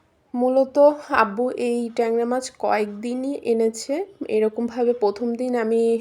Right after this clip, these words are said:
হলো ঝোল করে দিয়েছিলাম আব্বুর কাছে, অনেক ভালো লেগেছে। Then হলো আব্বু বারবার সেহরিতে উঠে বলতো যে,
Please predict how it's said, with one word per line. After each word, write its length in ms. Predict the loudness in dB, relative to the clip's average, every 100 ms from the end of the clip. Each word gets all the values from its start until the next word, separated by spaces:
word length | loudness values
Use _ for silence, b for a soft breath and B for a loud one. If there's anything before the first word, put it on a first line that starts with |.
| 0
হলো 280 | 0 2
ঝোল 280 | 0 0 0
করে 260 | 4 4 4
দিয়েছিলাম 500 | 4 0 0 -4 -2
আব্বুর 280 | -4 -4 -4
কাছে, 280 | -6 -6
অনেক 300 | -4 -4 -4
ভালো 300 | -6 -4 -2
লেগেছে। 480 | 0 0 -2 -2 -4 -6 B B B
Then 440 | 0 4 4 4 0
হলো 300 | 0 2 2
আব্বু 320 | 0 2 4
বারবার 500 | 4 0 0 0 0 -2 B B
সেহরিতে 720 | 0 4 4 2 0 2 2 0 -4
উঠে 420 | -2 0 0 -2
বলতো 400 | 0 0 0 -2
যে, 440 | 0 0 2 0